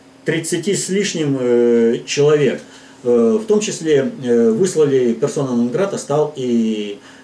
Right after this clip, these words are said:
э, п-, резидент, э, Грузии Саакашвили. Вот.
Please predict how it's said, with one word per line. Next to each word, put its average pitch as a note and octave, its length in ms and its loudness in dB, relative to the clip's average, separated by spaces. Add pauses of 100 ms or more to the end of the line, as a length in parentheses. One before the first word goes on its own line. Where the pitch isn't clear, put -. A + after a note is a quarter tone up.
(120)
э, A2 220 -2
п-, - 480 -12
резидент, C3+ 560 0 (140)
э, G2 640 -6
Грузии C3 560 0
Саакашвили. G2+ 880 -4 (640)
Вот. F#2 200 -14